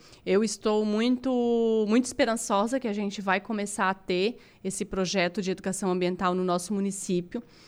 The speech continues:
especialmente porque eu vi que o Departamento de Educação, até gostaria de mandar um abraço pro professor Chicão, né, o diretor de departamento, pra Cleiane,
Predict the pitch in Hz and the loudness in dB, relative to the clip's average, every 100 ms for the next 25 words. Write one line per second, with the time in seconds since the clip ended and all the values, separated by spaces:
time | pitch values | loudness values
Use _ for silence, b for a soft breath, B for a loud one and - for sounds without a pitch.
0 | B - - 226 226 240 220 233 240 240 | B -6 4 4 6 2 2 0 0 0
1 | 226 220 220 202 226 226 214 214 214 214 | 0 2 2 2 0 0 0 2 2 2
2 | 202 220 214 208 202 208 196 - 214 226 | 2 0 0 -2 0 -2 -2 2 2 2
3 | 196 180 190 202 185 190 202 190 190 185 | 0 0 0 0 0 2 2 4 4 4
4 | 170 175 208 233 - - B B B 104 | 6 6 6 4 -6 -10 B B B -2
5 | 165 233 226 - 220 208 - - 196 240 | 0 2 2 2 0 0 -2 4 4 4
6 | 208 185 190 196 190 185 220 185 196 180 | 0 0 -2 0 -2 0 -2 -2 0 0
7 | 180 214 - - 196 233 202 185 180 214 | 0 0 -4 -4 -2 2 4 4 4 2